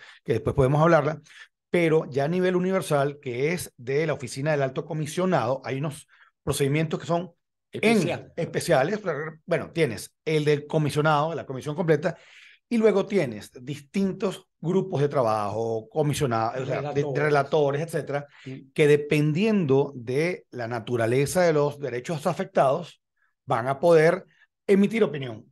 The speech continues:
Speaker 2: Oye, por
Speaker 1: Y
Speaker 2: cierto
Speaker 1: lo hacen es requiriendo información, no solamente de la persona que tú señalas,
Speaker 2: No,
Speaker 1: sino
Speaker 2: no.
Speaker 1: general. Por eso que
Speaker 2: ¿Verdad?
Speaker 1: tienen
Speaker 2: Y
Speaker 1: que
Speaker 2: que
Speaker 1: pedir
Speaker 2: involucran a todos,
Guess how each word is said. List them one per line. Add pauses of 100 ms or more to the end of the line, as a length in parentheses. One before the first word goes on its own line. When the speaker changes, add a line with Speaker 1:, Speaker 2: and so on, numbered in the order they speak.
Speaker 2:
Oye,
por
Speaker 1:
Y
Speaker 2:
cierto
Speaker 1:
lo
hacen
es
requiriendo
información, (320)
no
solamente
de
la
persona
que
tú
señalas,
Speaker 2:
No,
Speaker 1:
sino
Speaker 2:
no.
Speaker 1:
general.
Por
eso
que
Speaker 2:
¿Verdad?
Speaker 1:
tienen
Speaker 2:
Y
Speaker 1:
que
Speaker 2:
que
Speaker 1:
pedir
Speaker 2:
involucran
a
todos,